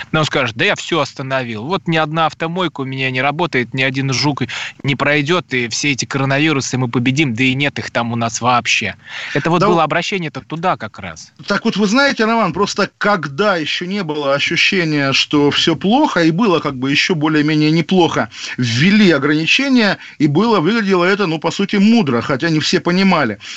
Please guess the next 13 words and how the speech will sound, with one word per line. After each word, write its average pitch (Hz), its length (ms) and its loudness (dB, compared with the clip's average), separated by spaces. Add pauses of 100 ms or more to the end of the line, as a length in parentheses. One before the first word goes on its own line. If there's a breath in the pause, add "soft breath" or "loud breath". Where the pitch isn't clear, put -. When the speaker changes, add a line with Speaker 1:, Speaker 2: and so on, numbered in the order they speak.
Speaker 2:
В 147 100 2
итоге 185 280 0
сейчас, 269 480 2
когда 160 280 -4
действительно 170 580 -2 (360 loud breath)
страна 180 400 0
вышла 151 380 0
на 143 140 -6
пик 147 180 -8
заболеваемости 160 800 2
или 151 120 4
выходит, 156 460 0 (180 loud breath)
вдруг 151 580 2